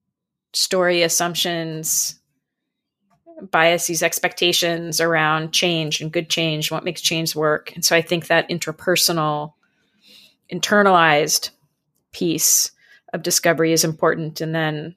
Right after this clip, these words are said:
you know, how does that begin to show up maybe in how I hold people in change processes and decide, you know, who's a naysayer and who's a, who's a supporter?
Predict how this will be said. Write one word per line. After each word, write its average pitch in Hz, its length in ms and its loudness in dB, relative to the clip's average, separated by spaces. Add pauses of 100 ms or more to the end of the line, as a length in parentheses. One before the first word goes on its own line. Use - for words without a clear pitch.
(100)
you 165 120 -6
know, 160 100 -4
how 170 100 0
does 170 120 -2
that 165 180 2
begin 165 240 -2
to 156 60 2
show 156 280 4
up 156 280 0
maybe 160 280 -2
in 160 80 -2
how 156 220 0
I 151 340 2 (920)
hold 175 220 2
people 180 360 0
in 160 120 -2
change 165 640 -2
processes 160 640 0
and 151 240 -6
decide, 160 600 2
you 165 120 -6
know, 156 240 -4 (140)
who's 180 260 -2
a 185 40 2
naysayer 170 720 2
and 175 100 -2
who's 175 360 -2
a, 165 260 2 (320)
who's 185 160 0
a 180 80 2
supporter? 190 640 2